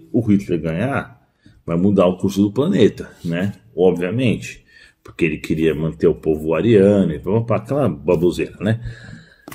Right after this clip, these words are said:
Então o que eles fazem? Fazem: assim, "Vamos acabar com essa guerra." Eles vão lá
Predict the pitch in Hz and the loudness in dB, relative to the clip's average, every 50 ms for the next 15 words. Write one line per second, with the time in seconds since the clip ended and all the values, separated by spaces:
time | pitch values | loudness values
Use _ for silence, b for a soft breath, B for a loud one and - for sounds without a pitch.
0 | - _ _ _ _ _ - 95 98 107 101 98 - 117 104 101 98 - - 123 | -20 _ _ _ _ _ -12 0 2 2 2 4 4 4 4 4 4 4 2 2
1 | 123 127 131 120 117 - 92 82 82 85 82 78 85 90 95 98 - - - - | 4 4 0 0 -2 -2 -4 -4 -4 -4 -6 -4 -4 -6 -4 -4 -4 -4 -4 -6
2 | - - - - - 110 107 98 - 82 - _ _ _ _ _ _ _ _ _ | -8 -8 -10 -8 -6 -4 -4 -4 -6 -10 -14 _ _ _ _ _ _ _ _ _
3 | _ _ _ _ _ 90 95 92 101 113 117 123 123 131 135 143 147 139 120 - | _ _ _ _ _ -6 -4 -2 0 0 2 2 2 2 2 2 0 0 -4 -8
4 | - - | -18 -20